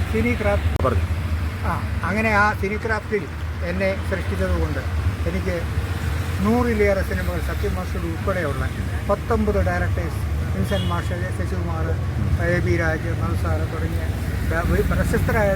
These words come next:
Speaker 1: ഡയറക്ടേഴ്സിനോട് വർക്ക് ചെയ്യാൻ,
Speaker 2: ഉം.
Speaker 1: ഇരുപത്തിമൂന്ന് സിനിമകൾ സ്വതന്ത്രമായി സംവിധാനം ചെയ്യാൻ,
Speaker 2: ഉം.
Speaker 1: മുപ്പതിലേറെ സിനിമകൾക്ക് കഥ എഴുതാൻ,
Speaker 2: ഉം.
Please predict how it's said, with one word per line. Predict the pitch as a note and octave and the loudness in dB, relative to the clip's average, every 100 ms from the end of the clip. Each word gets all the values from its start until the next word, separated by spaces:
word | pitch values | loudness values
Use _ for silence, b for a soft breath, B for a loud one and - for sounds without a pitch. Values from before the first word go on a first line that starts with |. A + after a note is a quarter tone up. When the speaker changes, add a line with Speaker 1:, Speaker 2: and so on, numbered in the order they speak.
| F3+ | 2
Speaker 1:
ഡയറക്ടേഴ്സിനോട് | E3+ F3+ G3 F#3 - - D3+ | 2 2 0 0 0 0 0
വർക്ക് | D3 G3 | 0 0
ചെയ്യാൻ, | F3 D3+ - | 0 0 0
Speaker 2:
ഉം. | - - F#3+ | 0 0 2
Speaker 1:
ഇരുപത്തിമൂന്ന് | G3 G3+ G#3+ F#3+ F#3+ F#3 | 2 2 0 -2 -2 -2
സിനിമകൾ | - F3 F#3 - | -2 -4 -4 -4
സ്വതന്ത്രമായി | - - F3+ F3 D#3+ - | -4 -4 -4 -4 -4 -6
സംവിധാനം | D#3 E3 E3 E3+ E3+ E3+ | -6 -4 -4 -2 -2 -4
ചെയ്യാൻ, | E3 E3+ D#3+ - - G#3+ | 0 0 0 -4 -4 -2
Speaker 2:
ഉം. | G#3+ - | 0 -2
Speaker 1:
മുപ്പതിലേറെ | D#3 C#3+ F#3+ F#3 F#3 F3 | -2 -2 -2 0 -2 -2
സിനിമകൾക്ക് | - E3+ E3+ F3 D3+ | -4 -4 -4 -4 -4
കഥ | D#3 C#3 | -4 -4
എഴുതാൻ, | F#3+ F3 D#3+ C3+ - - | -2 -2 -2 -2 -4 -4
Speaker 2:
ഉം. | G#2 | -2